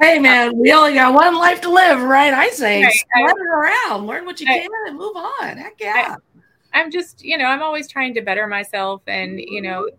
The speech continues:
Speaker 2: trying to get closer to home or,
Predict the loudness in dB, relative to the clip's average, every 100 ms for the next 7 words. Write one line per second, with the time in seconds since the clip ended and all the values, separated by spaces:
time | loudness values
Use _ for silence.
0 | _ _ _ -4 -4 -4 -10 -12 -8 -8
1 | -8 _ _ _ _ -12 -12 -10 -14 -14
2 | -10 -6 -6 -6 -8 -10 -10 -8 -8 -8